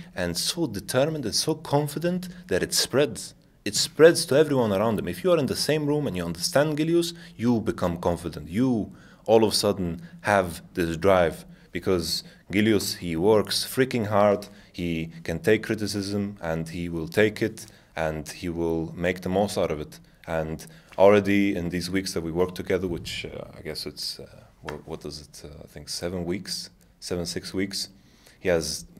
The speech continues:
done enormous strides. Uh, we have all, uh, as a group and individuals, improved so much. And, uh, I see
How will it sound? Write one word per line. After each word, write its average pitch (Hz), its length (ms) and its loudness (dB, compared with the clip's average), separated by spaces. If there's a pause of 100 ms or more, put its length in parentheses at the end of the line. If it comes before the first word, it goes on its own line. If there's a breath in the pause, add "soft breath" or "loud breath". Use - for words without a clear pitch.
(160)
done 82 160 -2
enormous 95 420 2
strides. 87 800 4
Uh, 85 160 2
we 82 120 -2
have 85 180 0
all, 90 500 4
uh, 85 40 -4 (180)
as 78 160 -2
a 80 60 -4
group 95 300 -4
and 92 180 0
individuals, 82 600 -4
improved 92 420 -6
so - 240 0
much. 101 360 -2 (440 loud breath)
And, 78 380 -4
uh, 76 260 0
I 82 140 0
see 85 520 -2